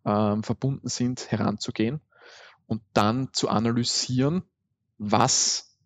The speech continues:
tatsächlich die Ursache ist und nicht die im ersten Augenschein, ähm, der, der, der, der sozusagen Analyse, äh, der, der erste mögliche Grund. Meistens,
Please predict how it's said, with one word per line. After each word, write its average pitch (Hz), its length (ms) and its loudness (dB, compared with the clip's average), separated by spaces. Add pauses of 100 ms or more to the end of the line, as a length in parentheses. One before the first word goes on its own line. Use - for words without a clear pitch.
(140)
tatsächlich - 1000 2
die 120 100 -2
Ursache 110 520 0
ist - 260 -6 (120)
und - 200 -4
nicht 123 300 -2
die 110 220 2 (320)
im 113 180 -2
ersten 120 560 2
Augenschein, 113 880 2 (400)
ähm, 110 580 2
der, 113 280 2
der, 113 220 4
der, 110 200 2
der 110 460 2
sozusagen 113 520 -2
Analyse, 117 880 2 (380)
äh, 110 120 0
der, 104 140 2
der - 220 0
erste 113 580 4
mögliche 113 460 0
Grund. 110 520 -4 (400)
Meistens, 123 760 0